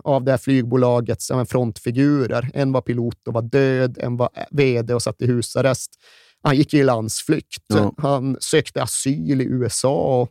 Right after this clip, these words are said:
Speaker 1: han blev av någon anledning beviljad. Jag fattar inte
Speaker 2: Jaha.
Speaker 1: riktigt varför.
Speaker 2: Nej.
Speaker 1: Men bor så vitt jag vet idag i Miami och håller sig undan rättvisan. Men alltså, det var gripanden bara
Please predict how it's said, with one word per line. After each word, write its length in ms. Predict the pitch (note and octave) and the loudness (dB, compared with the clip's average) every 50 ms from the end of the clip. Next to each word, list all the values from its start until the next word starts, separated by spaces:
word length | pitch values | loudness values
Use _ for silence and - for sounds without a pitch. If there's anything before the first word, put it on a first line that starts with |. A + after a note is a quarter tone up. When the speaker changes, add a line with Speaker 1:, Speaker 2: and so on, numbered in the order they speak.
| _ _ - | _ _ -6
Speaker 1:
han 80 | - C#3+ | -2 0
blev 160 | D#3+ D3+ C3 | 0 2 0
av 80 | B2 A2 | 0 -2
någon 200 | G#2+ - - F#3 | -2 -4 -4 -4
anledning 280 | G3 C#3+ B2 A#2 A2 | -4 -2 -2 -2 -2
beviljad. 560 | A2+ G#2+ - - - - D#3 - - G1+ - | -4 -4 -4 -4 -4 -4 -4 -4 -4 -4 -6
Jag 120 | - - - | -6 -4 -4
fattar 200 | C3 - - C3+ | -4 -4 0 2
inte 120 | C3+ G2+ | 2 4
Speaker 2:
Jaha. 140 | G2+ G2 A2+ | 4 2 2
Speaker 1:
riktigt 120 | A#2+ - | 0 0
varför. 560 | - C3 D3 D#3 D3+ - - - B2+ G#2+ G#2+ A2+ | 0 0 0 0 -2 -4 -4 -2 0 2 2 2
Speaker 2:
Nej. 120 | B2 B2 - _ _ - | 0 -2 -6 _ _ 0
Speaker 1:
Men 340 | E3+ E3 D#3+ D3+ C#3+ C3 | 2 4 4 4 4 2
bor 180 | C3+ D3 C#3+ C3 | 4 4 4 2
så 160 | - - C#3+ | 2 0 -2
vitt 220 | C3 C#3 A#2+ - _ _ _ - | 0 -2 -2 -4 _ _ _ 0
jag 80 | D3 | 2
vet 260 | C3 C3 B2 A2 - B2+ | 4 4 2 0 2 2
idag 440 | B2+ C3+ C#3 D3+ D3+ D3 C3+ B2+ | 4 4 4 4 4 4 4 4
i 100 | B2 A#2 - _ _ _ _ - | 2 2 0 _ _ _ _ 0
Miami 760 | C#3+ C#3+ B2+ A#2+ B2+ C3 C#3+ D3+ D3+ C3+ B2 B2 B2 C3+ - _ _ - | 2 4 4 4 4 4 2 2 2 2 2 2 2 0 -2 _ _ -2
och 160 | D3 C3+ B2 - | 0 0 2 2
håller 380 | C3 B2+ B2 B2 B2 A#2+ A#2 | 2 2 4 4 4 2 2
sig 420 | - - - B2+ B2 A#2+ A2+ A2+ - - | 0 0 0 2 2 2 2 0 0 2
undan 460 | - D3+ B2+ A#2+ A2+ A2 C#3+ D#3+ E3+ | 4 4 4 4 2 0 0 0 2
rättvisan. 840 | D#3 C3+ A2+ - _ _ - C3 B2+ B2 B2+ - - - B2 A#2+ A#2+ B2 | 0 -2 -2 -4 _ _ -6 -2 -2 -2 -2 -2 -4 -4 -4 -4 -2 -2
Men 160 | B2 A#2+ A2 _ _ _ _ _ _ _ - - | -2 -2 -4 _ _ _ _ _ _ _ -2 -2
alltså, 260 | C#3+ - - - - | 0 0 0 -2 -2
det 100 | B2+ A#2 | -2 -2
var 100 | A2+ C#3+ | 0 0
gripanden 680 | D3 F3+ F#3+ F#3 C#3+ - _ - - D3 C#3 C#3 C3 B2+ | 2 2 2 2 0 -2 _ -2 0 0 2 2 0 2
bara 300 | C3+ C3 B2+ B2 A#2+ | 2 2 2 2 2